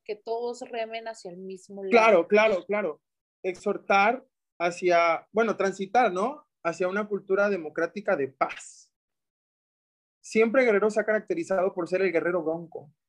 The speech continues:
Speaker 2: el guerrero violento. No, tenemos que cambiar esa percepción de Guerrero. Es un Guerrero que se,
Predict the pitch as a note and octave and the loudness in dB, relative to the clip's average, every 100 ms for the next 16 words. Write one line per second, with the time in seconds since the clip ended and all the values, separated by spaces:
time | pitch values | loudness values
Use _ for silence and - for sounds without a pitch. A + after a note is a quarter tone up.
0 | - E3 D3+ D#3+ D#3+ E3+ F#3+ F#3 F3 E3 | -10 -4 0 2 4 6 6 4 2 2
1 | D#3+ D3+ F3+ F#3 F3 - C#3 - _ _ | 2 4 0 -4 -10 -12 -14 -16 _ _
2 | _ _ - F3 G#3+ A3 E3 E3+ F3+ A#3 | _ _ -6 0 4 4 2 0 0 0
3 | C4+ A#3 - E3 E3 G3 A#3+ A#3 - E3+ | -2 -6 -6 -4 2 2 2 -2 -4 -4
4 | D#3+ D3+ G3 A3 E3+ C#3+ D#3+ G3 D3 - | -4 -8 -6 -4 -4 -4 -4 -6 -10 -18
5 | _ _ - F#3 G3 G#3 G3+ G3+ A3 G#3+ | _ _ -2 2 4 4 4 6 4 2
6 | - _ _ E3+ E3+ E3 D#3+ D3+ - | -4 _ _ -2 0 0 2 0 -2